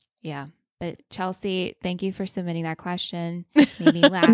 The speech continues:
Speaker 1: And also, you're one of us because we never let things go either. So
Speaker 2: Never.
Speaker 1: I get it.
Speaker 2: Never, ever.
Speaker 1: I get it.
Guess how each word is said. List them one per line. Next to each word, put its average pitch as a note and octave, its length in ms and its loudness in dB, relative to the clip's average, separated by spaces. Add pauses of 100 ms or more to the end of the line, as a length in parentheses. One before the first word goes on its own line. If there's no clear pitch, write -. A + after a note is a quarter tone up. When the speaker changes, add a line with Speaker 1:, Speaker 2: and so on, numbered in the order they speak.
Speaker 1:
And G#3+ 160 2
also, B3+ 420 6 (340)
you're C4 140 6
one B3+ 200 4
of B3+ 100 2
us D#4+ 280 4
because A#3+ 280 2
we B3 100 -2
never C4 260 2
let F#3 240 4
things G3 280 0
go G#3+ 180 2
either. G#3+ 640 0
So F3+ 480 4
Speaker 2:
Never. G#3 320 4
Speaker 1:
I F3 180 8
get G3 40 2 (160)
it. - 40 -18 (800)
Speaker 2:
Never, G#3 300 0
ever. F#3 480 2 (420)
Speaker 1:
I F3 100 -14
get D#3+ 200 -10
it. - 120 -8